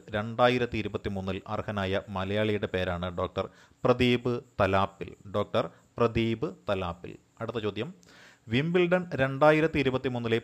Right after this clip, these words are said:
പുരുഷ സിംഗിൾസ് കിരീടം നേടിയത് കാർലോസ് അൽക്കാരസ് ആണ്. സ്പെയിനിലെ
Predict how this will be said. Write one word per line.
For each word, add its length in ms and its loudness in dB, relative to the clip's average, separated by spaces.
പുരുഷ 300 2
സിംഗിൾസ് 640 -2
കിരീടം 460 0
നേടിയത് 520 -2
കാർലോസ് 580 4
അൽക്കാരസ് 840 0
ആണ്. 220 -6
സ്പെയിനിലെ 760 -2